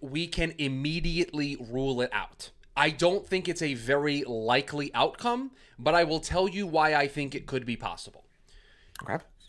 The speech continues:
Speaker 1: Tell me if you disagree with any of these preconditions that I wanna put on this conversation. S-,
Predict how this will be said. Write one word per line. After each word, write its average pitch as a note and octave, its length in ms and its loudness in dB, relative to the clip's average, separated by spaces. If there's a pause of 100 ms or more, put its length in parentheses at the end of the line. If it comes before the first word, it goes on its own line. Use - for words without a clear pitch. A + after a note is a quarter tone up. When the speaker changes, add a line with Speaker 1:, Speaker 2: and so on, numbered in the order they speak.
(100)
Speaker 1:
Tell G#3+ 220 6
me B3+ 140 2
if G#3 120 0
you G3 100 -4
disagree E3 500 -2
with C#3+ 180 -2
any F#3+ 260 2
of D#3+ 140 0
these D#3+ 340 -6
preconditions E3 1080 -4
that C#3 80 2
I C3+ 100 6
wanna B2 220 0
put B2+ 180 -2
on A#2+ 120 2
this A2+ 100 -4
conversation. G2+ 640 -8 (1120)
S-, - 180 -18